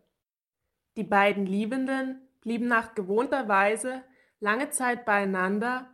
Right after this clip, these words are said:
und wurden Tancredi noch immer nicht gewahr. Endlich standen sie auf. Guiscardo kehrte in die Höhle zurück und die junge Dame verließ das Zimmer. Darauf ließ Tancredi,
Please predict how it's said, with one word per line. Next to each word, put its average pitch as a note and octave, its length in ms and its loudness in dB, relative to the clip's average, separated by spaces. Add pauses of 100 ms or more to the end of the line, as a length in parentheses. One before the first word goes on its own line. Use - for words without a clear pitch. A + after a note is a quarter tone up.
und G#3+ 160 -6
wurden A#3+ 260 0
Tancredi G#3 840 -2 (260)
noch G3 220 -10
immer A#3+ 200 0
nicht A#3+ 320 -6
gewahr. F3+ 580 -4 (320)
Endlich A3+ 720 0
standen A3+ 440 0
sie A3+ 160 -2
auf. F#3 320 0 (520)
Guiscardo A3+ 1080 4
kehrte A#3+ 320 -2
in A3 100 -4
die G3+ 140 -4
Höhle B3 320 -4
zurück C#4+ 580 -6
und B3 180 -4
die B3+ 80 -2
junge D4 280 2
Dame G#3 640 0
verließ G#3 400 -4
das A3+ 240 -6
Zimmer. F3+ 480 -6 (600)
Darauf G3 640 4 (200)
ließ A#3 220 -10
Tancredi, G#3+ 800 -2